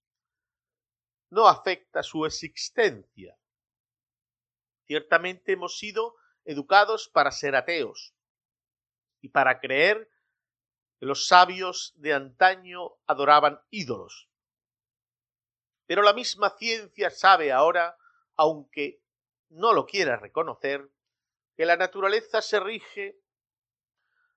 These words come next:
por inteligencias divinas, y esas inteligencias eran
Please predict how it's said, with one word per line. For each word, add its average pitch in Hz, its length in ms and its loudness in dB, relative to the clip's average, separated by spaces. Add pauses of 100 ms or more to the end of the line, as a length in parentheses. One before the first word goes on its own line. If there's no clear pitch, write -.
(120)
por - 300 2
inteligencias 202 1400 -4
divinas, 175 640 -14 (380)
y 123 180 -8
esas 185 400 -2
inteligencias 185 1040 -10
eran 202 460 2